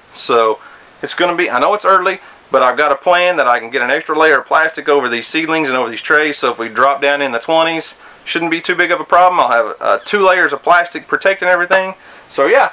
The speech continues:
and so here's what I'm planting. Um, I've got some collard greens,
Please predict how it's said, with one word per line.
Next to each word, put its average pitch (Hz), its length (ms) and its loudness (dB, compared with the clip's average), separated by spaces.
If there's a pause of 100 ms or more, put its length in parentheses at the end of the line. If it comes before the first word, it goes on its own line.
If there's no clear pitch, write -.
(400)
and 180 320 0
so 185 200 2
here's 262 180 2
what 247 160 6
I'm 196 80 -4
planting. 135 400 -2 (220)
Um, 120 420 2 (880)
I've 127 120 0
got 147 220 0
some 117 420 -2 (100)
collard 190 320 0
greens, 214 720 0